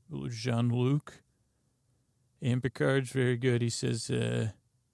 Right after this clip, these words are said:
uh, "My turn? No, I'm not much of a storyteller. Besides, you wouldn't understand. Shaka, when the walls fell."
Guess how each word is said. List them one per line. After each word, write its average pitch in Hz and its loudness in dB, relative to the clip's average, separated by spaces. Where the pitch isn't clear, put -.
uh, 135 -4
"My 120 0
turn? 127 0
No, 147 2
I'm 143 2
not 175 2
much 170 0
of 156 0
a 139 0
storyteller. 127 0
Besides, 139 0
you 147 0
wouldn't 147 2
understand. 131 0
Shaka, 143 0
when 123 0
the 120 0
walls 131 2
fell." 117 -6